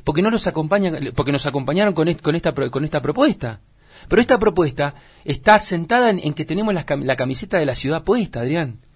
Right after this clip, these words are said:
Si nosotros seguimos inco-, seguimos incorporando gente a la municipalidad,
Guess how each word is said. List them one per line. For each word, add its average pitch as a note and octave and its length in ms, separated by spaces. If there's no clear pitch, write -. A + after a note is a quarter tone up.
Si D3+ 140
nosotros G#3+ 360
seguimos A3+ 320
inco-, - 160
seguimos G3+ 320
incorporando E3+ 580
gente D#3+ 280
a - 20
la C#3 60
municipalidad, B2+ 640